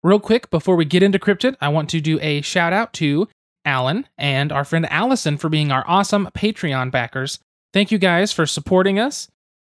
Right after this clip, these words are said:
and pushing us toward a better equipment. You all are keeping us going, and we appreciate you and every other Patreon backer as well. So Cryptid is from Osprey Games, or Osprey Games. I never know how to pronounce it.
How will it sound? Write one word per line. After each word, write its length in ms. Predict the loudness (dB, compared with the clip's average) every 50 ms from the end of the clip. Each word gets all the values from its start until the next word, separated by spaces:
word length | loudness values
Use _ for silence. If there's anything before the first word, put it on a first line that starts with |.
| _ _ -4
and 600 | -2 0 2 2 2 2 0 0 0 -2 -4 -6 -10 _ _ _ _ _ _ _ -2
pushing 300 | 0 0 2 2 2 2
us 120 | 0 0
toward 280 | -2 0 2 2 2 0
a 20 |
better 300 | 0 -2 -2 0 0 -2
equipment. 420 | -4 -4 -8 -10 -8 -10 -14 -16 _ _ _ _ _ _ _ _ _ _ _ _ _
You 200 | 2 4 6 6
all 200 | 6 4 4 2 2
are 160 | 0 0 0
keeping 360 | 0 0 -2 0 2 2 2
us 100 | 2 2
going, 380 | 2 2 2 2 2 0 -2 -4 _ _ _ _ _ -6
and 160 | -4 -2 0
we 120 | 2 2 2
appreciate 680 | 2 0 -2 -4 -2 -2 -2 -2 0 0 -2 -2 -6 _ _ _ _ -4
you 280 | 0 2 4 4 4 2
and 240 | 2 0 0 0
every 240 | 0 0 2 2 2
other 160 | 2 0 0
Patreon 400 | -2 -2 -4 -4 -4 -4 -4 -2
backer 280 | -2 -4 -4 -4 -6 -8
as 160 | -6 -6 -8
well. 200 | -10 -12 -12 -14 _ _ _ _ _ _ _ _ _ _ _ _ -12
So 240 | -6 -2 -2 -2
Cryptid 680 | -2 -2 -6 -2 0 0 0 0 -2 -6 -6 -6 -8 -10 -14 _ _ _ -4
is 240 | -2 -2 -2 -2 -4
from 520 | -8 -6 -2 0 0 2 2 2 0 0
Osprey 500 | -2 0 0 -2 -2 -2 -2 -2 0 0
Games, 380 | 0 0 0 -2 -2 -4 -4 -4
or 140 | -4 -2 -2
Osprey 460 | -2 -2 -2 -4 -4 -4 -2 -2 -2
Games. 320 | -4 -6 -6 -4 -4 -4
I 60 | -2 0
never 200 | 0 0 2 0
know 120 | 0 0
how 100 | 0 -2
to 80 | -4 -4
pronounce 480 | -6 -4 -4 -4 -4 -6 -6 -8 -10
it. 120 | -10 -10